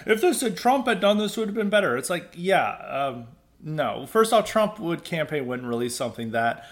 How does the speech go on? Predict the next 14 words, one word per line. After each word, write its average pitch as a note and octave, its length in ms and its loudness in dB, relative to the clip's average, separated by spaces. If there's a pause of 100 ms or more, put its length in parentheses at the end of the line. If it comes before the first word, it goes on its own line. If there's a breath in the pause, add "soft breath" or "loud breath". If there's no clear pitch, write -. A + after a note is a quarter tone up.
(160 loud breath)
forced C3 500 -2
and A2 180 -6
lame. G#2 420 -4 (460 soft breath)
Th-, C3+ 480 -12
they D#3+ 240 2
would E3+ 220 0
do C#3+ 220 0
something C3+ 480 -2
that A#2+ 120 2
would A#2+ 120 0
actually A#2+ 340 0
appeal C3 480 -4
to B2 200 -4
his A2+ 140 -4